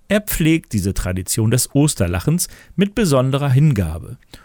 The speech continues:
Und zwar so gut, dass der Witz, den er im Ostergottesdienst zweitausendvierundzwanzig zum Besten gab, auf YouTube weit über eine Million Mal angesehen wurde. Glaube ist eben nicht nur eine ernste Angelegenheit, sondern kann auch eine Quelle tiefer Freude sein.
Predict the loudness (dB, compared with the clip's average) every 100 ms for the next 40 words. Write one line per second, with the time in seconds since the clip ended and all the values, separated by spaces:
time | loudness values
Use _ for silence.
0 | _ -2 0 2 2 2 0 0 0 0
1 | -2 -10 _ _ -8 -2 0 2 2 0
2 | -2 -4 -10 -4 0 2 2 -2 -2 0
3 | 0 0 0 -2 -4 -2 -2 -2 -4 0
4 | 0 0 0 0 0 -2 -2 -2 -2 -2
5 | -2 -2 -4 -2 0 -2 -2 0 0 0
6 | -6 -18 -20 _ -20 _ -2 0 0 0
7 | 0 0 -4 -2 -2 -4 -4 0 0 -2
8 | -2 0 2 2 2 2 2 2 2 4
9 | 4 2 0 0 2 2 0 -4 -4 -8
10 | -12 -14 -20 _ -20 _ _ _ _ _
11 | _ _ -18 -16 -18 -6 0 2 4 2
12 | 2 2 4 2 0 -4 2 4 6 4
13 | 2 0 0 -2 -2 -2 -2 0 0 -2
14 | -6 -6 -8 0 2 2 0 0 0 0
15 | -2 -2 -2 -2 -2 0 0 2 -2 -4
16 | -6 -4 -4 -4 -4 -2 -2 -4 -8 -10
17 | -12